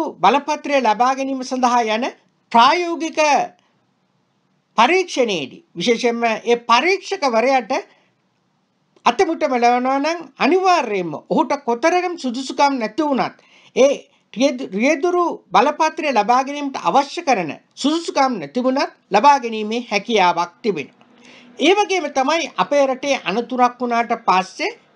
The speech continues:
වෙනත් රටවල් වල වගේ තදින් නීතිය ක්‍රියාත්මක කරන්නේ නැහැ. විශේෂයෙන්ම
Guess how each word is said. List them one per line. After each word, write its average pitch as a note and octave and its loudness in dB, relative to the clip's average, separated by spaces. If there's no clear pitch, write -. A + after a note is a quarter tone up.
වෙනත් E4+ 4
රටවල් D#4+ 2
වල D4+ 2
වගේ B3+ 0
තදින් B3+ -2
නීතිය D4+ 0
ක්‍රියාත්මක G#3 -2
කරන්නේ E3+ -2
නැහැ. G#3+ -2
විශේෂයෙන්ම G#3+ 0